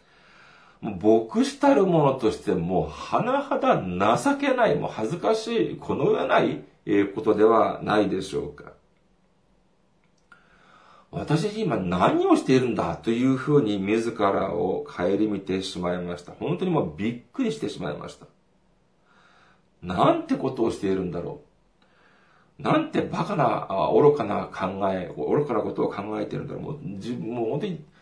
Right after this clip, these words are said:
とても恥ずかしいと思ったんです。そして悔い改める、う、心境でですね、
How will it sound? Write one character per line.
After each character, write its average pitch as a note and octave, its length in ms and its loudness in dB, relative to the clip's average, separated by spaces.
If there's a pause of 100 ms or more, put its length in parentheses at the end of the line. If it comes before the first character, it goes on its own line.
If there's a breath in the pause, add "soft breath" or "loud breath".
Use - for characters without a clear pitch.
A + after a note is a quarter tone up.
(120 soft breath)
と C#3+ 120 0
て G#3 80 4
も G#3+ 100 2
恥 E3+ 160 -4
ず - 80 -8
か F#3 140 -4
し F3+ 160 0
い - 20 2
と G2+ 140 -6
思 G2 160 -6
っ - 40 -10
た - 200 -10
ん - 100 -12
で - 120 -14
す。 - 140 -20 (520 soft breath)
そ C3 80 -10
し - 40 -16
て C#3 60 0
悔 C#3+ 220 2
い F3 200 6
改 E3+ 80 0
め E3+ 140 4
る、 B2 340 -2
う、 G#2+ 220 2
心 C3 320 -6
境 C#3 180 4
で B2+ 120 6
で A#2 140 4
す A2 100 -6
ね、 A2 340 -4